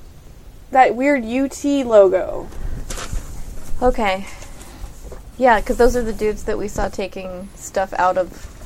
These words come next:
Speaker 1: Yeah.
Speaker 2: this boat? Quite? Yes, we did steal their boat.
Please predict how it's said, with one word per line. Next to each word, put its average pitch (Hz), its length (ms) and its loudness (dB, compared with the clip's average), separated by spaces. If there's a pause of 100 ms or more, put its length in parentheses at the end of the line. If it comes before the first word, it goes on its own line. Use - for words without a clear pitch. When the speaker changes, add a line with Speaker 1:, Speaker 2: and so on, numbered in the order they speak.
(340)
Speaker 1:
Yeah. 202 460 10 (100)
Speaker 2:
this 240 220 4
boat? 427 400 4 (320)
Quite? 381 220 -6 (240)
Yes, - 320 0
we 226 100 4
did 190 140 0
steal 180 220 2
their 160 140 4
boat. 156 280 0